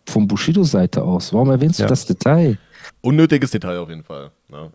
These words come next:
Speaker 3: Aber ich könnte mir trotzdem schon vorstellen, dass es wahr ist, ja, dass, äh, Anna-Maria keinen Bock auf ihn hatte. Weil ich sag mal so, ähm, ich weiß natürlich von nichts, aber es könnte sein, dass Anna-Maria, äh, ihn nicht so,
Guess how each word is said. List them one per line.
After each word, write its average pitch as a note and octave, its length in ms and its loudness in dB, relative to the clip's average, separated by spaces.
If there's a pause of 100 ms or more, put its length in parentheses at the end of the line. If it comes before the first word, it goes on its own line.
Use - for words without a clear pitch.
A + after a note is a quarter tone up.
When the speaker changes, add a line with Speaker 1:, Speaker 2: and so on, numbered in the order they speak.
Speaker 3:
Aber E2 140 -10
ich - 80 -8
könnte C#3 180 -4
mir C#3 80 -2
trotzdem C#3 280 -6
schon A#2+ 140 -14
vorstellen, C3 300 -12
dass A2+ 140 -10
es G2+ 140 -18
wahr C3 260 -6
ist, - 200 -20 (240)
ja, A2 200 -12 (120)
dass, F2+ 180 -16
äh, F#2+ 520 -8 (280)
Anna-Maria G2+ 400 -8
keinen G2+ 160 -4
Bock A#2+ 120 -4
auf G#2+ 100 -2
ihn F2+ 80 -2
hatte. A#2+ 260 -2 (640)
Weil F2+ 140 -2
ich G#2 40 -8
sag B2+ 100 -4
mal B2 100 -6
so, B2 280 -10
ähm, G2+ 520 -10 (640)
ich - 60 -20
weiß C#3 160 -4
natürlich C#3 220 -6
von A#2+ 100 -4
nichts, - 260 -8
aber A2+ 220 0
es - 220 -8
könnte C#3+ 200 -4
sein, A#2+ 200 -2
dass A#2+ 160 -8
Anna-Maria, A2 960 -2
äh, F#2+ 60 -6
ihn G2 300 -8
nicht G2+ 160 -6
so, F2+ 440 -4